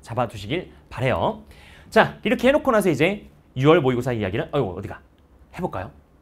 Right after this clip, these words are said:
자, 이런 주변 환경도 정리하고요. 목표를 설정했으면 이번 유월 모의고사 우리가 어떤 마음가짐으로 어떻게 준비를 해야 될까? 이 유월 모의고사 한번 보겠습니다. 이게 조금 의미가 있어요. 시험을 잘 봐서 만점을 받으면 너무너무 좋죠. 근데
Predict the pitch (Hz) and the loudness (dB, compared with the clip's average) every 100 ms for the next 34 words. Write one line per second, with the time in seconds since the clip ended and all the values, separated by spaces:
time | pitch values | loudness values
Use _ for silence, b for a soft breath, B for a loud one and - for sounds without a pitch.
0 | _ _ - - b b 143 196 214 165 | _ _ -12 -12 b b 0 2 0 -4
1 | 170 180 190 190 175 165 139 139 139 135 | -4 -4 -4 -4 -4 -4 -2 -2 0 -2
2 | 95 104 120 151 160 180 147 - 196 B | -2 -4 -6 -6 -6 -8 -6 -2 -2 B
3 | B 185 247 254 - - 113 139 262 208 | B 4 4 4 -4 -10 0 6 6 6
4 | 143 120 120 104 127 123 127 269 247 127 | 2 2 -2 -2 -2 -2 0 0 2 2
5 | 123 135 117 117 98 - 175 233 - 160 | 0 -2 -4 -4 -6 -8 -6 -6 -6 -6
6 | 156 214 131 120 113 90 B B - 185 | -4 -4 -2 0 0 -2 B B -2 4
7 | 185 190 147 196 202 170 123 151 175 123 | 6 8 6 2 0 -2 -2 -2 -2 -2
8 | 117 95 - - 196 190 185 110 B B | -4 -4 -10 -6 2 2 2 0 B B
9 | - 247 151 220 262 160 151 107 101 80 | -6 0 2 2 2 2 2 0 -2 -8
10 | b b - - 311 311 - 156 190 202 | b b -6 4 6 6 4 4 4 2
11 | 127 135 147 269 196 190 101 110 165 277 | 0 -2 0 0 2 0 -2 0 0 0
12 | 240 135 - 107 87 78 - 196 214 208 | 0 -4 -6 -6 -6 -8 -4 0 2 0